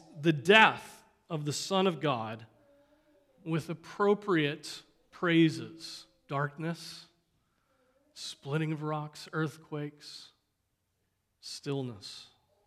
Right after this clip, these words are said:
The sins of the lo-, world at that point are laid upon the Son of God.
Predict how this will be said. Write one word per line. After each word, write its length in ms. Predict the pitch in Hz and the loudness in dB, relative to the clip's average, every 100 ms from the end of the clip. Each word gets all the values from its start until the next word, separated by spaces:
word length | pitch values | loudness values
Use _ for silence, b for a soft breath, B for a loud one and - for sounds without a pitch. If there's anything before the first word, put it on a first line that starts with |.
| _ _ _ _ _ _ _ _ _ _ | _ _ _ _ _ _ _ _ _ _
The 80 | 147 | -12
sins 400 | - 214 214 196 | -2 4 4 4
of 80 | 208 | 4
the 40 | |
lo-, 300 | 190 196 226 180 | 6 6 4 4
world 440 | 202 208 170 143 | 6 8 6 2
at 160 | 147 151 | -2 -2
that 240 | 147 143 | -4 -4
point 360 | - 147 170 - | -6 -4 -4 -6
are 100 | 147 | -4
laid 380 | 143 160 175 175 | 0 2 4 4
upon 400 | 143 165 151 147 | 0 -2 -2 -2
the 80 | 135 | -6
Son 240 | - 151 | -6 -8
of 100 | 139 | -6
God. 300 | 139 135 123 | -6 -6 -8